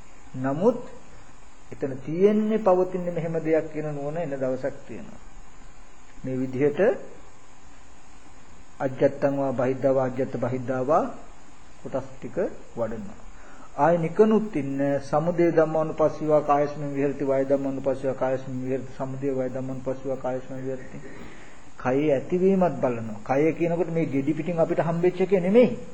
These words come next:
ඒ කුණුප කොටස් තිස් දෙකක් හැටියට පෙනෙනවා නම් ඒ කුණුප කොටස් තිස් දෙක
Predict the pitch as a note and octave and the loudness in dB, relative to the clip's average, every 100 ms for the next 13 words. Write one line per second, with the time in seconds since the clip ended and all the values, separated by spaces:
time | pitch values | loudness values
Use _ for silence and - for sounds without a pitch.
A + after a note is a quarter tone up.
0 | - - - - - - F#3+ G3 G3+ E3+ | -12 -12 -12 -12 -12 -8 8 8 8 2
1 | F#3+ G3 G#3 G#3 - G#3 G3 F#3+ G3+ G3+ | 4 6 8 6 6 -2 6 8 10 8
2 | - G3+ G#3+ G#3 G#3 E3 F3+ G3 G#3+ A#3 | 8 2 6 6 6 4 4 8 8 8
3 | C4 - G#3+ G#3 F#3+ F#3+ G3+ G#3 - G3+ | 4 8 8 8 2 4 4 4 2 -2
4 | F#3 G#3+ | 8 10